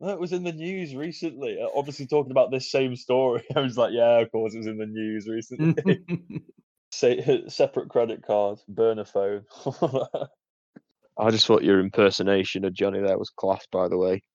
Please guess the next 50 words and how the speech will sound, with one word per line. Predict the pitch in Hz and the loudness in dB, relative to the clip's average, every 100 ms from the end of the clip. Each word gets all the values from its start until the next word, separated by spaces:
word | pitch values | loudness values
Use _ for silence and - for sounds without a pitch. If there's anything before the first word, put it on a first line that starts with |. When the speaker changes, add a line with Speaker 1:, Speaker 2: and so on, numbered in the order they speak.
| _ | _
Speaker 1:
<laughs> | _ - | _ -4
Speaker 2:
It | 175 - - 233 175 - 151 160 147 151 151 | 0 2 4 4 4 2 -4 -2 0 2 2
was | 160 156 | 0 -2
pretty | 151 135 | -6 -4
good. | 139 131 - _ _ _ _ | -4 -6 -8 _ _ _ _
Speaker 3:
You | 131 | 2
know | 113 | 2
what | 107 101 | 2 0
OnlyFans | 107 98 98 101 98 98 | 0 -2 -4 -4 -4 -4
is. | 98 117 - _ _ _ _ _ _ - | -4 -4 -8 _ _ _ _ _ _ -4
Speaker 1:
Because | 127 127 | -2 0
he | 151 | 0
doesn't | 160 135 | 0 2
like | 123 135 | 2 2
my | 143 147 | 2 0
impression | 143 139 135 - | 0 -4 -4 -6
of | 135 | -8
him. | 139 135 _ _ _ _ _ _ _ _ - | -8 -8 _ _ _ _ _ _ _ _ -2
Speaker 3:
<laughs> | - - _ - 151 _ _ _ _ - | -2 -6 _ -14 -14 _ _ _ _ -14
Speaker 1:
He | |
doesn't | 110 120 | -12 -10
think | 120 117 | -6 -6
it's | 113 | -4
very | 110 107 101 | -2 -2 0
good. | 107 110 - - | 0 -2 -4 -8
I, | 104 117 | -4 0
I | 131 | 0
think | 135 117 | -2 -4
it's | - | -8
quite | - 87 101 | -4 -2 -2
accurate. | - 85 80 - | -4 -8 -8 -10
Speaker 2:
It's, | - - | -16 -6
it | 156 | -4
is | 170 | -4
good. | - 147 135 139 - | -6 -6 -6 -8 -2
I | 143 | -2
think | 147 147 | -2 -6
it's | 156 | -12
good. | - - - _ _ _ _ 120 | -18 -18 -20 _ _ _ _ -2
Speaker 1:
But | 123 127 | 0 4
when, | 127 131 | 2 2
when | 127 135 | 0 0
he | |
eventually | 127 123 110 - 110 | 2 2 0 -6 -2
comes | 113 110 | -2 0
on | 107 | 0
the | 104 | 0
pod | - 104 82 | 0 0 0
one | 101 92 | -6 -4
day, | 87 | -4